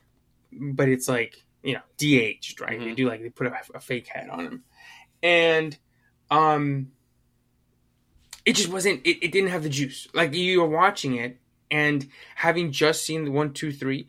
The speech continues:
Speaker 1: one through three, dude, he, he, like, it's, it's, it's weird because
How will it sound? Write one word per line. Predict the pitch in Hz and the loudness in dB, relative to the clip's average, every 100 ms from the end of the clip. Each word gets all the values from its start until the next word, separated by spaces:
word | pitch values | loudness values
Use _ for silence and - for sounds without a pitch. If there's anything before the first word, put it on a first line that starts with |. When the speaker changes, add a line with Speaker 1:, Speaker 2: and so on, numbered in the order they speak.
| - | -2
Speaker 1:
one | 156 | 0
through | 147 147 | 0 -2
three, | 131 143 - - - - | -2 -6 -8 -16 -12 -6
dude, | 156 139 - | -6 -6 -18
he, | - - | -20 -18
he, | - 180 190 202 - _ - - _ | -14 -12 -10 -10 -12 _ -12 -12 _
like, | 156 139 _ _ _ _ _ _ _ _ _ - | -12 -12 _ _ _ _ _ _ _ _ _ -10
it's, | 185 - - | -8 -10 -10
it's, | 180 180 | -10 -8
it's | - 160 | -6 -6
weird | 170 214 254 277 | -6 2 4 4
because | 214 - 185 175 - | 0 -4 -2 -2 -4